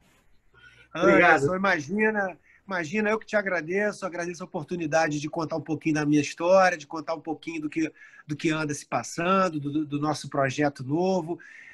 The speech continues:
Speaker 1: Espero que as coisas aos poucos comecem a, a, a acontecer, não é? Eu espero muito isso,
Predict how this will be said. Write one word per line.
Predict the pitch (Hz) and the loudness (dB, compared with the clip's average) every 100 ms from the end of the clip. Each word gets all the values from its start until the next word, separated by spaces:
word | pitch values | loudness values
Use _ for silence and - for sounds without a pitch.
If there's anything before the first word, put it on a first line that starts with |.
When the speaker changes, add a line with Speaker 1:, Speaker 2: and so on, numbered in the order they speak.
| - - | -20 -10
Speaker 1:
Espero | - - 185 180 | -2 6 6 6
que | 190 202 190 175 147 - _ _ _ _ _ | 0 2 4 2 0 -6 _ _ _ _ _
as | 143 143 | -4 -4
coisas | - 185 190 180 180 | -4 2 2 2 0
aos | 175 - | 0 -2
poucos | - 185 156 - | 0 0 0 -8
comecem | - 175 185 190 - 190 180 165 147 - _ _ _ | -8 -2 0 0 -2 -2 0 0 -2 -4 _ _ _
a, | 165 | -2
a, | 165 160 147 143 135 123 110 110 120 120 117 120 117 151 | -2 -2 -2 -2 -4 -6 -8 -8 -8 -8 -8 -8 -4 -2
a | |
acontecer, | 175 - 196 - 170 147 - - 220 220 208 _ _ _ | -2 0 -2 0 -6 -6 -8 0 4 4 0 _ _ _
não | 139 | -6
é? | 156 180 170 | -2 -2 -2
Eu | |
espero | 151 - 185 175 | -6 -6 -6 -6
muito | 165 196 196 156 | -6 -6 -2 -4
isso, | 170 185 - 190 | -4 -8 -8 -12